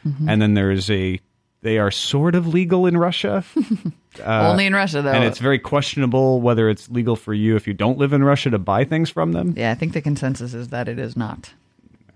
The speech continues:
Speaker 2: It's
Speaker 1: Anyway, everybody
Speaker 2: probably
Speaker 1: does.
Speaker 2: not.
Speaker 1: And if they were to then start selling copy-protected videos the way they now sell copy-protected digital music files, I suspect that would only hasten their demise.
Speaker 2: My guess is they're on it.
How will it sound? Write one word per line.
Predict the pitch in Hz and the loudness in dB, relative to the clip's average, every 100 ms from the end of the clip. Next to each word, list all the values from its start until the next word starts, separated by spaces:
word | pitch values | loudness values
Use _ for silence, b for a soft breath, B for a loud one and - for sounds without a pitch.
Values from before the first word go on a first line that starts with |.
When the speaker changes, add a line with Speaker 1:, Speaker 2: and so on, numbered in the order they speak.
| - | -20
Speaker 2:
It's | - - 139 135 | -20 -18 -16 -2
Speaker 1:
Anyway, | 220 233 175 170 185 | 2 4 4 2 2
everybody | 185 208 220 233 | 0 2 4 4
Speaker 2:
probably | 190 160 190 | 4 4 2
Speaker 1:
does. | 240 - | 0 -6
Speaker 2:
not. | - 135 - | -16 -20 -4
Speaker 1:
And | 160 165 165 | 0 2 0
if | 170 | 0
they | 185 | 0
were | 180 190 | 2 0
to | 180 196 185 | 0 0 0
then | 175 170 | 2 2
start | 175 185 165 | 2 0 0
selling | 175 165 160 | 0 0 0
copy-protected | 156 - 147 156 147 143 | -2 -4 -6 -6 -6 -6
videos | 139 151 156 156 160 190 214 - - | -2 2 4 4 2 0 -4 -14 -8
the | 160 | -4
way | 147 139 | 0 2
they | 139 135 | 0 0
now | 147 135 139 | 0 0 -2
sell | - 139 | -4 -6
copy-protected | 139 131 143 - 135 139 | -4 -8 -8 -8 -10 -8
digital | 139 131 139 | -8 -6 -4
music | 139 147 175 | -4 -4 -4
files, | 202 202 202 B B B | -2 -2 -4 B B B
I | 165 | -2
suspect | 170 - 208 214 | -2 -2 -2 0
that | 180 | 2
would | 185 | 2
only | 175 170 | 2 2
hasten | 156 151 143 | 2 0 -2
their | 143 | -2
demise. | 143 123 - - - | -2 -6 -8 -14 -2
Speaker 2:
My | 151 | 0
guess | 190 185 175 180 | 2 2 2 0
is | 165 156 127 | 2 2 2
they're | 131 | 2
on | 120 101 | 4 2
it. | 80 | -4